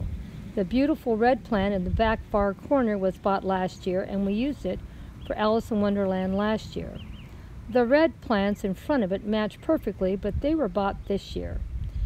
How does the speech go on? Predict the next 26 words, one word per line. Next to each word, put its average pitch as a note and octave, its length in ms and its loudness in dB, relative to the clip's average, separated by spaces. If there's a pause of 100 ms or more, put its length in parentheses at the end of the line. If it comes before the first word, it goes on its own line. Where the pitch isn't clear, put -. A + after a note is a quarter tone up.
(260)
And G#3 240 4
I G3+ 80 4
used G#3+ 360 0
them, G3 480 2
I G3+ 120 -4
think D4 240 -2
I A#3+ 100 4
bought G#3 220 2
'em G#3 120 2
back F#3 340 0
in F3 140 0
January. F3 760 -4 (600)
And G3+ 320 6
the F#3+ 100 6
beautiful G#3+ 720 2
white G3+ 400 2
butterflies, F#3+ 640 2
I G3+ 160 0
think G#3 280 -2
I G3 100 2
bought F#3+ 380 0
them F#3 120 0
in F#3 140 0
November F#3+ 580 2
or F3+ 220 0
December. E3+ 640 -4